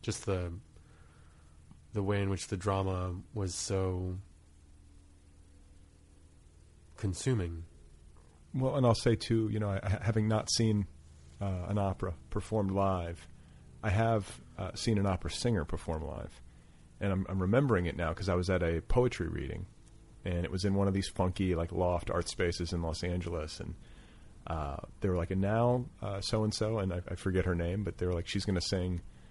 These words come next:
Speaker 2: uh, you know, sing for you guys." I had no idea. I was sitting on the floor near the front. She started singing. I cried.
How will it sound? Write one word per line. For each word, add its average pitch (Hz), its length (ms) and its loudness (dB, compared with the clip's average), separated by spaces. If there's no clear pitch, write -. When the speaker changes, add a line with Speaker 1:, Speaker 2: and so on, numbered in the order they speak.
Speaker 2:
uh, 80 320 -4
you - 80 -4
know, 76 120 -2
sing 113 240 2
for - 100 -2
you 67 100 -2
guys." - 360 -8
I 98 60 0
had 101 120 2
no 101 220 4
idea. 87 280 2
I - 60 -4
was 85 200 -2
sitting 113 200 4
on 110 80 2
the 98 80 0
floor 101 480 2
near 101 220 2
the 95 80 -2
front. 87 440 -2
She - 140 -6
started 104 360 4
singing. 117 420 0
I - 60 -6
cried. - 580 -6